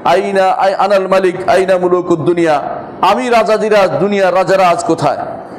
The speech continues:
সে আল্লাহ তাআলা, তিনি কত মহান, কত মহান তিনি, কত আজিম তিনি, কত আকবর তিনি, অথচ তাকে মানুষ মনে করছে। কেউ কেউ তার পেটের ভিতরে বাস করে,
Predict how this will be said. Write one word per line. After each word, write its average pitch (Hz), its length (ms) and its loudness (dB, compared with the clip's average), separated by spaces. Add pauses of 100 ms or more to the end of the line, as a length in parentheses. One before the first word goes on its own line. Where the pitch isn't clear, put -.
(140)
সে 240 160 2
আল্লাহ 226 300 2
তাআলা, 196 540 0 (380)
তিনি 220 280 -2
কত 214 220 0
মহান, 202 560 0 (580)
কত 254 360 2
মহান 220 400 0
তিনি, 180 260 -2 (380)
কত 226 180 2
আজিম 233 580 2
তিনি, 208 300 -2 (400)
কত - 180 2
আকবর 254 580 2
তিনি, 226 280 0 (120)
অথচ 226 340 0 (580)
তাকে 220 280 2
মানুষ 202 360 0
মনে 208 240 2
করছে। 202 360 0
কেউ 208 220 2
কেউ 202 420 0 (300)
তার 196 200 4 (120)
পেটের 196 300 2
ভিতরে 196 280 0
বাস 196 240 0
করে, 202 260 0